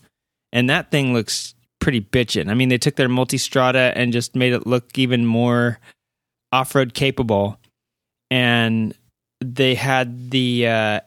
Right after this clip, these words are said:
X D F L, and that was, you know, I think that won, like, Best in Show or f-, somewhere I was reading. I forget what the hell I was reading, but yeah, mm, I don't know if it was icma or where it was, but, uh,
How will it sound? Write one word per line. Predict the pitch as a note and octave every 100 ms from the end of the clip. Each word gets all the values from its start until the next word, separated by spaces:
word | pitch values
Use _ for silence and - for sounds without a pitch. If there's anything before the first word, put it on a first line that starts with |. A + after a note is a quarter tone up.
| -
X | C3 -
D | C3+ C#3+
F | C3+ A#2+
L, | B2 B2+ C#3+ D3+ - _ _ _ _ _ _ -
and | B2 B2
that | B2 -
was, | C3 B2+ B2 - -
you | C3+
know, | B2
I | A2+
think | B2 F#3+ F#3+
that | E3+
won, | C#3+ C#3+
like, | B2+ A2+
Best | A#2 B2+ C#3 -
in | B2+
Show | A2 - B2 C3 G#2+ F#2+
or | - G#2
f-, | A2+ C3+ - -
somewhere | - B2 A#2 A2 A2 - _ _ _ _
I | A#2
was | A#2
reading. | A#2+ B2 A#2
I | A#2+
forget | - C3
what | G#2
the | A#2+
hell | B2
I | A#2+
was | A2+
reading, | B2+ A#2+ A2
but | A2 - - - _ _ _
yeah, | - B2 A2+ G#2 G2+ - _ _ _ _
mm, | - B2 B2
I | B2+
don't | D3
know | C3+
if | C3+
it | C3+
was | A2+
icma | B2 C#3 C3 C#3+ C3
or | A#2+
where | A#2 B2
it | G2
was, | A#2 A#2 G#2+
but, | - A2 G#2+ - -
uh, | G2